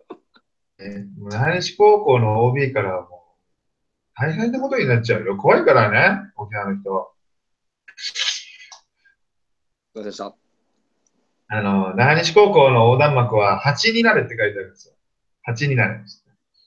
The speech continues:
Speaker 1: で、あの、女子の横断幕だったんですけど、もう意味がわかんないんですよね、僕入学した時から。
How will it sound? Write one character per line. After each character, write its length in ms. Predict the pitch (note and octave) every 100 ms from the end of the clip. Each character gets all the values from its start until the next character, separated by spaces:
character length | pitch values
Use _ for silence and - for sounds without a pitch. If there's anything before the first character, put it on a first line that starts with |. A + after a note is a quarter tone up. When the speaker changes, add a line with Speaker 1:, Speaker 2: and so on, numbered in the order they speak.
| _ _ C3
Speaker 1:
で、 380 | C3 G#2 G2+ - _ _ _ _ _ _ _ _ _ _ _ _ - _ _ _ -
あ 140 | C#3+
の、 460 | C3+ B2+ B2 A#2+ A2+
女 120 | A#3
子 140 | A3+
の 120 | C#3+
横 120 | A#2 A#2
断 180 | A#2+
幕 180 | A2+ G2
だ 80 | G2
っ 100 | G2
た 80 | F#2+
ん 60 |
で 20 | -
す 100 | -
け 60 | F2+
ど、 120 | G2
も 440 | F#2 F2 - A#2+
う 40 | G3+
意 60 |
味 160 | A3+ A#3
が 100 | D#3+
わ 120 | C#3
か 140 | C3+ C3
ん 40 |
な 100 | A2+
い 40 |
ん 20 | G2+
で 40 |
す 100 | G2
よ 60 | F#2+
ね、 100 | G2+
僕 240 | A#2 A2+
入 180 | A#2+ C#3+
学 220 | C3+ B2+
し 40 | B2
た 60 |
時 200 | A#2+ A#2
か 80 | -
ら。 240 | - E2